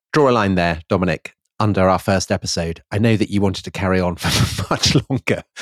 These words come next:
but I think we've really run out of time. But that's fine, because we can have as many episodes as we want and need to tell this story, because it truly is, to reiterate, I think this is one of the supreme narratives in the whole of world history and well worth taking time over.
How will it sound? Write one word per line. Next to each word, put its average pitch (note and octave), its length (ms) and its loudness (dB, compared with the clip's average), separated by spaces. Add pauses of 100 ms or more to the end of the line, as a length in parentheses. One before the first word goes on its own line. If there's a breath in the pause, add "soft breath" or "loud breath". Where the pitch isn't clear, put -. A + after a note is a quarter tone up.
(120 loud breath)
but A#2 120 6
I G#2 120 2
think A#2 140 0
we've A2 140 2
really A2 140 4
run G2+ 200 2
out F#2 200 -2
of F#2+ 80 -12
time. F#2+ 320 0 (320 loud breath)
But - 160 0
that's G#3+ 280 0
fine, D#3 460 0
because G2+ 240 -12
we C#3+ 100 -2
can C#3+ 140 -4
have B2+ 180 -2
as A2+ 100 -6
many D3 240 0
episodes A2 420 0
as G2 160 -8
we G#2 240 -2
want A#2+ 360 -2 (100)
and G2 300 -4
need F#2+ 400 -2 (100)
to - 100 -8
tell A#2 240 0
this F#2+ 160 -2
story, F2+ 280 2
because G2+ 260 -6
it - 180 -6
truly D3+ 560 2
is, F#2 320 -2 (140)
to - 140 -12
reiterate, F2 420 -2 (100)
I G2+ 80 -2
think G#2+ 200 -4
this G#2 160 -6
is G2 120 -6
one G2 160 -2
of - 200 -12 (100)
the G2 160 -4
supreme G#2 680 -4
narratives F2+ 760 -4 (160)
in F2 100 -8
the F2 60 -4
whole G2+ 320 2
of D#2+ 80 -6
world F2 220 -2
history D#2 440 -8 (420 loud breath)
and G2 180 -4
well G#2 260 4
worth F#2 440 -2 (100)
taking F#2 300 -4
time F#2+ 260 -2
over. D2+ 300 -4